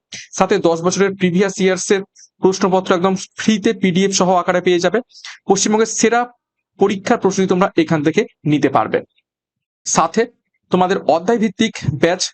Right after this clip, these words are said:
যেখানে তোমরা সম্পূর্ণ থিওরি, অধ্যায় ভিত্তিক প্রত্যেকটা বিষয় অর্থাৎ জেনারেল নলেজ, ইংরেজি, গণিত এবং রিজনিং এর ডেসক্রিপটিভ প্যাটার্নে ক্লাস পাবে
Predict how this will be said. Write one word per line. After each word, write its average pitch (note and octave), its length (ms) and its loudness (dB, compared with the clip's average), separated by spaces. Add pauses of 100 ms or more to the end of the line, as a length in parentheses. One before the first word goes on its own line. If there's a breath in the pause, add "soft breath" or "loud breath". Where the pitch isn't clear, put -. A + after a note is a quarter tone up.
যেখানে F#3 580 0 (320 loud breath)
তোমরা F3+ 460 0 (280)
সম্পূর্ণ G#3 640 0 (140)
থিওরি, A3 480 0 (340 soft breath)
অধ্যায় F3+ 360 0
ভিত্তিক G3+ 320 -2
প্রত্যেকটা F#3+ 400 0
বিষয় F#3 420 0
অর্থাৎ E3 240 0
জেনারেল E3+ 300 0
নলেজ, F3 440 0
ইংরেজি, E3+ 440 0
গণিত E3 400 0
এবং D#3+ 200 0
রিজনিং E3 400 0
এর F3 100 0 (400)
ডেসক্রিপটিভ G#3 540 0
প্যাটার্নে F#3 300 0
ক্লাস D#3 340 -2
পাবে F3 260 0